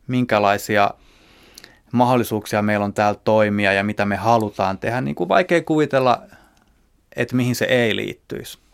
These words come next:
No sitten myöskin, niinku, ne monet meidän ajattelutavat me peritään menneisyydestä.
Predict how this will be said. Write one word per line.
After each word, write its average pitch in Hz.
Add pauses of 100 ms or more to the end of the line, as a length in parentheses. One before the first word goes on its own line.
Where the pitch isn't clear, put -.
(840)
No 139
sitten 190
myöskin, 180
niinku, 160
ne 160 (580)
monet 175
meidän 147
ajattelutavat 135
me 127
peritään 120
menneisyydestä. -